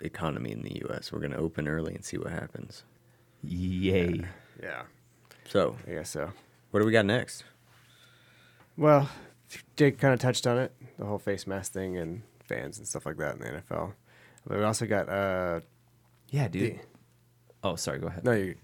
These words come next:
Speaker 3: uh, the Washington racial slurs, uh, have a new temporary name.
Speaker 1: And I love it.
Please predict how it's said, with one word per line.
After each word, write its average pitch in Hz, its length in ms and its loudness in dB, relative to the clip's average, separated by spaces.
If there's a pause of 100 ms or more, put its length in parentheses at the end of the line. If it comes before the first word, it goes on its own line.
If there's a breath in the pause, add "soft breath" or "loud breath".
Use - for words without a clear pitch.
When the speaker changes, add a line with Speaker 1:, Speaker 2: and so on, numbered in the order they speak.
Speaker 3:
uh, 101 240 0
the 120 140 2
Washington 113 460 4
racial 110 260 0
slurs, 98 500 0
uh, 87 320 0
have 101 200 -2
a 101 60 0
new 104 120 0
temporary 101 460 -2
name. 92 260 -6 (180)
Speaker 1:
And 95 120 0
I 78 80 2
love 82 340 2
it. 76 180 -2